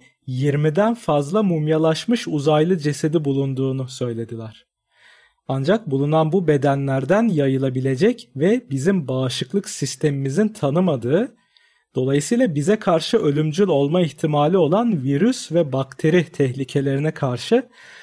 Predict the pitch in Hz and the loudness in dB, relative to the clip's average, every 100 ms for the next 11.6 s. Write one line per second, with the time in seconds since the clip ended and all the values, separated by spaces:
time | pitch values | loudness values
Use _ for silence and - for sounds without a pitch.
0 | - 151 160 208 165 143 147 147 147 170 | -8 -2 0 0 0 2 4 2 2 2
1 | 196 220 - 156 151 - 180 156 147 131 | 4 2 0 -2 -2 0 0 2 0 0
2 | 135 139 135 - 127 117 113 113 110 113 | 0 0 -2 -4 -4 -4 -6 -8 -10 -12
3 | - _ _ - _ _ 147 151 - - | -14 _ _ -20 _ _ 0 0 -2 -2
4 | 139 139 - 147 151 175 185 127 123 135 | -2 -2 -2 0 2 2 2 0 0 -2
5 | 143 208 208 143 143 139 - - 139 120 | 0 0 0 0 0 -2 -6 -2 0 0
6 | 139 - 143 131 135 147 202 214 - 214 | -4 -2 -2 0 -2 0 0 0 -2 -2
7 | 269 _ - _ 139 135 135 170 196 160 | -2 _ -20 _ -8 -4 0 2 2 2
8 | 143 123 190 185 139 143 139 160 165 165 | -2 2 4 4 2 2 2 2 2 2
9 | 220 214 185 247 254 143 156 - 180 202 | 2 2 4 2 2 0 -2 0 0 2
10 | 170 156 - 160 147 147 127 139 135 - | 2 0 2 0 2 0 0 0 -2 -4
11 | - 127 117 113 113 120 | -6 -4 -4 -8 -8 -10